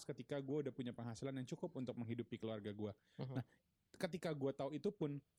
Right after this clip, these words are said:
Speaker 1: itu belum mewakili begitu banyak alasan kenapa Tuhan memutuskan untuk manggil nyokap gua.
Speaker 2: Mhm.
Speaker 1: Karena di sini tulis, eh, eh, tadi ayat sebelas, dia bilang gini kan,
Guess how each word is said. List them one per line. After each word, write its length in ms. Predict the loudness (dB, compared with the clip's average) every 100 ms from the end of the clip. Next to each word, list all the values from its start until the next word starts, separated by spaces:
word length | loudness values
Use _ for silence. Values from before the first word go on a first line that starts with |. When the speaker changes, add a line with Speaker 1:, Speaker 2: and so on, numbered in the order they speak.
| _ _ -4
Speaker 1:
itu 180 | 2 2
belum 320 | 4 4 4
mewakili 400 | 0 0 0 2
begitu 400 | 4 2 2 2
banyak 240 | 4 2 0 -2
alasan 320 | -2 -2 -2
kenapa 320 | -2 -2 -2
Tuhan 160 | 0 0
memutuskan 400 | 2 0 0 -2
untuk 100 | -2
manggil 320 | -2 0 2
nyokap 240 | 0 -2 -6
gua. 220 | -6 -8 -6
Speaker 2:
Mhm. 220 | -8 -6
Speaker 1:
Karena 240 | -2 0 2
di 40 | 2
sini 160 | 2
tulis, 320 | 2 2 0 -4 _ _
eh, 320 | -6 -4 -4 -8 _
eh, 460 | -6 -4 -2 -2 -4 -6 -10 -6
tadi 160 | -2 -4 -6 _
ayat 160 | -4 -2
sebelas, 480 | -4 -2 -2 -2 -2
dia 160 | 0
bilang 240 | 2 2 -2 -10 _ _
gini 240 | 0 0
kan, 160 | 0 -2